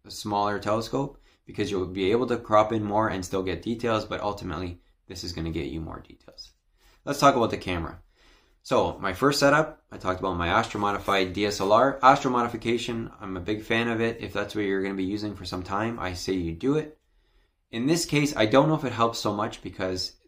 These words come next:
that's better for H A. It has to do with the red eye blocking when you remove that filter,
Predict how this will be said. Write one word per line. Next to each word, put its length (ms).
that's 280
better 340
for 440
H 280
A. 100
It 80
has 180
to 80
do 180
with 240
the 320
red 240
eye 180
blocking 520
when 160
you 100
remove 320
that 300
filter, 500